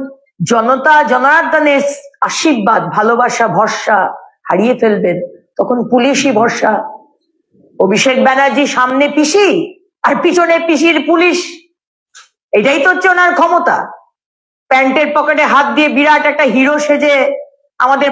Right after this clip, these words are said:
পাপ্পু যে dialogue গুলো মারে, এগুলো তো সব বাংলার মানুষ দেখছে। পিসিমারও তাই একই অবস্থা, মমতা ব্যানার্জি। তাই হবে। বাংলার মানুষকে double double চাকরি দেবেন বলেছিলেন, কি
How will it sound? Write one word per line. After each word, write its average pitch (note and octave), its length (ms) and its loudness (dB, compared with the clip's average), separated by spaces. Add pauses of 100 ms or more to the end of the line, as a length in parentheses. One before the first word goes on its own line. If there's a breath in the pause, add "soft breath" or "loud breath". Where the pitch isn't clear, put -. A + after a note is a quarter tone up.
পাপ্পু - 300 2 (120)
যে C#4 80 0 (100)
dialogue C4+ 300 2 (100)
গুলো C#4 160 0
মারে, B3+ 340 0 (720)
এগুলো A#3+ 180 0
তো E4 80 2
সব F4 140 2 (100)
বাংলার F4 320 2
মানুষ F#4 180 2 (140)
দেখছে। G#4 340 0 (760)
পিসিমারও D4+ 520 2
তাই D#4+ 140 2 (100)
একই F4+ 180 0 (100)
অবস্থা, D#4 320 0 (440)
মমতা C4+ 340 0
ব্যানার্জি। C4 420 0 (480)
তাই A#3+ 260 2
হবে। F4 220 2 (480)
বাংলার A3 400 2 (140)
মানুষকে C#4 400 0 (140)
double A#3 240 2 (100)
double E4+ 220 2 (120)
চাকরি C#4+ 400 0
দেবেন E4 220 0 (100)
বলেছিলেন, C4 560 0 (720)
কি D#4 100 2